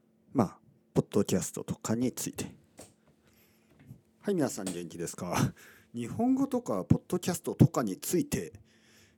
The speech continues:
みたいな、あの、タイトルは多分、まあ、基本的に日本語ポッドキャストのテーマとして、まあ、ある意味当然すぎておかしいですよね。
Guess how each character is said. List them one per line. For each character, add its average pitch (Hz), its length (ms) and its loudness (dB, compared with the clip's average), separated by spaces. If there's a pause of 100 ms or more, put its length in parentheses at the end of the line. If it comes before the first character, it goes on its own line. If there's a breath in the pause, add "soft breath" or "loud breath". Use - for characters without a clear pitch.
み 135 140 -2
た 135 180 0
い 90 80 -4
な、 80 360 -10 (320)
あ 104 160 -14
の、 90 200 -12
タ 175 160 2
イ 147 100 2
ト 90 140 -8
ル 76 200 -12
は 87 340 -4
多 170 140 -8
分、 101 240 -10 (560)
ま 139 100 -4
あ、 104 100 -10 (120)
基 156 140 0
本 233 220 0
的 247 160 0
に 190 300 -2
日 143 80 2
本 190 260 -2
語 180 400 2 (460 soft breath)
ポ 170 80 0
ッ 160 140 -4
ド 180 100 0
キ 185 140 4
ャ 190 40 8
ス - 140 -2
ト 110 180 0
の 110 360 0 (880 soft breath)
テ 160 160 12
ー 135 40 12
マ 95 140 4
と - 140 -4
し - 80 -8
て、 92 320 0 (600)
ま 117 220 0
あ、 147 80 10
あ 214 60 12
る 247 100 10
意 151 60 10
味 117 200 2
当 226 340 12
然 202 280 6
す 214 240 0
ぎ 139 100 2
て 151 320 -2
お 143 100 0
か 143 200 4
し 135 200 6
い - 20 0
で - 100 -6
す - 120 -8
よ - 80 -10
ね。 - 200 -16